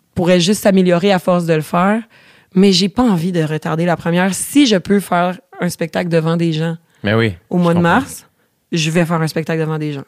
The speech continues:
Speaker 2: C'est cool que tu te sens comme ça, je trouve ça nice.
Speaker 1: Je me sens comme ça en ce moment, mais tu sais, on se reparle quand je suis S P M dans un mois, puis genre, <laughs> je vais être comme, j'ai, pourquoi j'ai dit ça ? <laughs>
Speaker 2: Moi, je vais te renvoyer ce clip-là
Speaker 1: Oui, c'est ça.
Speaker 2: du podcast. Euh,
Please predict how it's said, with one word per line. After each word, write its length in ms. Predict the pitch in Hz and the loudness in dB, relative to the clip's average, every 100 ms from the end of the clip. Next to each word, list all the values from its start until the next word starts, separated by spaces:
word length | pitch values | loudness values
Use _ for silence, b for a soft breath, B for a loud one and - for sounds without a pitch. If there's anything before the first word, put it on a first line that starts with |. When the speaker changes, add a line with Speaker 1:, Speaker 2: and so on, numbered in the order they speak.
| _ | _
Speaker 2:
C'est 140 | - | -8
cool 300 | 120 110 131 | -6 0 0
que 80 | 123 | -2
tu 60 | 90 | -8
te 40 | |
sens 180 | - 95 | -8 -6
comme 140 | 101 | -6
ça, 160 | 90 120 | -6 -10
je 60 | - | -10
trouve 120 | 92 | -8
ça 120 | 95 | -6
nice. 260 | 92 131 - | -4 -6 -6
Speaker 1:
Je 40 | 180 | -2
me 60 | |
sens 160 | 185 240 | 2 2
comme 140 | 240 | 4
ça 80 | 240 | 2
en 40 | 233 | 2
ce 60 | |
moment, 320 | 202 175 160 320 | 4 2 2 2
mais 120 | 262 | 0
tu 60 | 175 | 0
sais, 180 | 208 208 | -2 0
on 80 | 160 | 0
se 80 | 160 | -2
reparle 200 | 160 196 | 0 0
quand 100 | 190 | 2
je 20 | |
suis 100 | 170 | 0
S 140 | 170 - | 0 0
P 160 | 175 | 2
M 180 | 165 180 | 4 2
dans 220 | 180 165 165 | 2 0 0
un 60 | |
mois, 260 | 160 170 247 | 2 2 2
puis 140 | 233 | 4
genre, 140 | 190 208 | 4 4
<laughs> 840 | 247 247 214 220 214 220 - 254 | 4 4 4 0 2 0 2 4
je 40 | 277 | 4
vais 120 | 262 | 4
être 100 | 285 | 4
comme, 160 | 294 269 | 4 4
j'ai, 200 | 247 269 | 4 2
pourquoi 260 | 262 294 285 | 2 2 2
j'ai 120 | 277 | 4
dit 80 | 240 226 | 0 -2
ça ? 160 | - | 0
<laughs> 960 | 254 294 143 - 311 269 302 - - - | 2 2 2 2 2 2 0 0 -2 0
Speaker 2:
Moi, 160 | - 131 | 0 2
je 100 | 233 | 0
vais 60 | |
te 80 | 123 | 0
renvoyer 380 | 120 113 113 127 | 0 2 2 2
ce 140 | - | 0
clip-là 520 | 107 - 113 104 110 | -2 -2 0 2 4
Speaker 1:
Oui, 160 | 294 320 | 4 4
c'est 160 | 311 277 | 4 2
ça. 120 | 311 | 2
Speaker 2:
du 340 | - - 339 | 0 2 0
podcast. 640 | - 269 117 262 - - - 165 B B B B B - 123 | 2 0 0 -2 -2 -6 -10 -12 B B B B B -4 0
Euh, 240 | 127 | 2